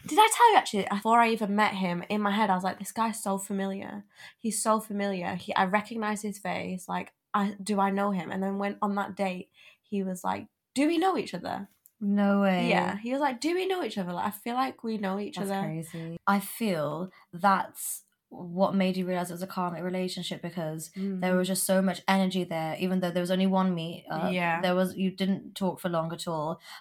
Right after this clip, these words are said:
Speaker 2: but there was so much energy there, and just the chain of events that happened, that it was, like, an extension of something that's already happened before, and
Speaker 1: Yeah.
Speaker 2: it's gonna be, it's gonna continue. Definitely. So how do you feel like the karmic relationship you just described,
Speaker 1: Yeah.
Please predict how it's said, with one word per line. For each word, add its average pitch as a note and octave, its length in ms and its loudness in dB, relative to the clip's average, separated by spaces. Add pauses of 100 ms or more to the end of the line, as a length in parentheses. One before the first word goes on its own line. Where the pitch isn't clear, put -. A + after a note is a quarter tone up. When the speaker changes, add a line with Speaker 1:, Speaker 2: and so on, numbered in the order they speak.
Speaker 2:
but E3+ 220 4 (100)
there F3+ 160 0
was F3 180 0
so F3+ 180 2
much F3 380 -2
energy F3 720 0 (800)
there, E3 460 4
and E3+ 320 0 (640)
just G3 180 -2
the G3+ 60 -2
chain G3 260 6
of F#3+ 60 6
events F3+ 320 -2
that F3 80 -4
happened, E3 720 -4 (960)
that D#3 320 4
it F3 120 -2
was, F3 220 -2
like, E3+ 280 -4 (140)
an F3+ 180 -2
extension F#3 500 -2
of F3 80 -2
something F3+ 240 -4
that's E3+ 180 -6
already F#3 300 2
happened F#3+ 300 2
before, F#3+ 140 6
and F#3 200 6
Speaker 1:
Yeah. F#3+ 40 4
Speaker 2:
it's - 120 -2
gonna F3+ 140 0
be, F3 220 -2 (220)
it's F#3+ 140 -6
gonna F3 200 2
continue. F3 640 0
Definitely. F3 640 0
So G3+ 320 4
how A3+ 300 2
do A3+ 140 -2
you A#3 100 0
feel A3+ 280 2
like D#3 280 2
the F#3+ 80 0
karmic F3+ 340 2
relationship F3 460 -4
you F3 80 0
just F3 200 -4
described, F3 600 2
Speaker 1:
Yeah. G3+ 240 0